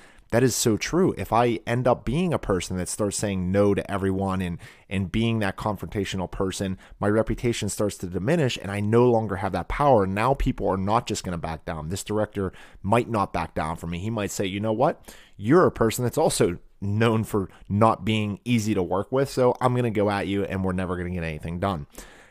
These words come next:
Now, I'll give you a scenario to consider that I think is extremely important and immensely powerful to put into action.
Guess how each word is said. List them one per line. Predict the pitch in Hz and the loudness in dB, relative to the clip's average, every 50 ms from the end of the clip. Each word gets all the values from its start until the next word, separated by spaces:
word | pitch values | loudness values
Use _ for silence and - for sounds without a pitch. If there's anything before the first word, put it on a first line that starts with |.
| - - _ | -20 -8 _
Now, | 104 110 113 | 6 8 8
I'll | 120 | 8
give | 127 139 175 180 | 8 6 6 6
you | 170 | 6
a | 147 | 4
scenario | - - 120 110 107 104 98 95 | 4 0 0 2 2 2 2 2
to | 92 - | 0 -2
consider | - 95 87 - - 90 73 69 69 71 - - - - | -4 -4 -4 -2 -2 -2 -2 -4 -6 -8 -12 -16 -8 -4
that | 104 101 | -2 -2
I | 101 92 | -2 -2
think | - 117 117 - | -2 -2 -2 0
is | 107 90 | -2 -2
extremely | 92 - - - - - - 113 120 127 131 131 131 131 127 123 - | -2 -4 -4 -4 -4 -4 -2 0 0 2 2 2 2 2 0 0 0
important | - - 196 - - - 92 87 82 85 85 - | -2 -4 -4 -4 -2 -2 0 0 0 -2 -4 -6
and | - 85 | -4 -4
immensely | 90 87 87 87 90 92 92 95 - - 98 92 90 82 85 - | -4 -2 -2 -2 -2 -2 -2 -4 -4 -4 -4 -6 -6 -6 -10 -8
powerful | - - - 90 87 85 82 - - 82 80 76 | -6 -4 -2 -2 -2 -2 -4 -4 -6 -6 -6 -6
to | - - 95 | -8 -10 -8
put | - - - 95 - - | -6 -2 -2 0 -2 -2
into | - 90 82 80 80 - - 78 76 73 - - | -4 -6 -4 -4 -6 -6 -6 -6 -6 -8 -8 -10
action. | - 82 69 - - - - 67 64 65 | -10 -10 -10 -8 -8 -8 -8 -8 -10 -14